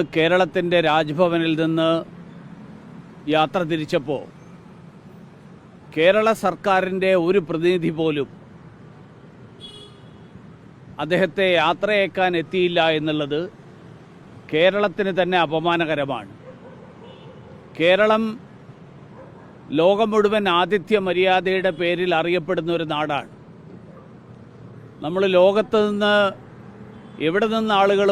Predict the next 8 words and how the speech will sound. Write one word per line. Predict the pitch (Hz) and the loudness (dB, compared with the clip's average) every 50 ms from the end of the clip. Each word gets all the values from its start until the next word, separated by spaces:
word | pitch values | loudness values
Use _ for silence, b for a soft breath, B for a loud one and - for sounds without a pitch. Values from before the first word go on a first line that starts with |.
| 185 185 | 2 0
വന്നാലും | 180 185 185 180 180 180 196 196 190 180 175 | 0 0 0 2 2 2 0 0 0 0 -2
അവരെ | 170 185 190 180 - | -2 -2 -4 -6 -6
സ്വീകരിക്കുന്നവരാണ്. | - 185 180 190 208 190 185 147 180 165 165 151 151 143 131 117 - - - - - - - - - - - - - - - - - - - - - - - - - - - 156 | -8 -6 -2 0 0 0 0 -2 -2 -4 -4 -4 -4 -4 -4 -6 -8 -10 -18 -20 -20 -20 -20 -20 -20 -20 -20 -20 -20 -20 -20 -20 -20 -20 -20 -20 -20 -20 -20 -20 -14 -8 -4 -2
അവരോട് | 175 196 208 214 220 220 214 220 214 214 220 214 190 - | 0 0 2 2 4 4 4 4 4 4 4 2 0 -2
സ്നേഹപൂർണ്ണമായിട്ടുള്ള | - 175 180 190 196 208 220 190 202 202 190 202 202 196 196 190 190 190 185 185 202 196 - 175 | -4 -4 -2 0 0 0 0 0 -2 -2 -2 -2 0 0 2 2 2 0 0 0 -2 -2 -2 0
പെരുമാറ്റം | 180 180 185 202 196 196 185 151 180 147 123 - - - - - - - - - - - 156 | -2 0 0 2 2 2 2 2 0 -4 -4 -6 -16 -18 -18 -20 -20 -20 -20 -18 -12 -8 -4
അത് | 170 196 202 202 202 196 180 - - - - - - - - - - - - | -2 0 2 4 4 4 2 0 -4 -16 -18 -20 -20 -20 -20 -18 -14 -8 -4
പ്രകടിപ്പിക്കുന്നവരാണ്. | 170 185 175 208 196 185 165 208 160 185 170 170 165 156 143 135 127 117 | -2 -2 0 0 -2 -2 -4 -4 -4 -4 -4 -4 -4 -4 -4 -6 -8 -10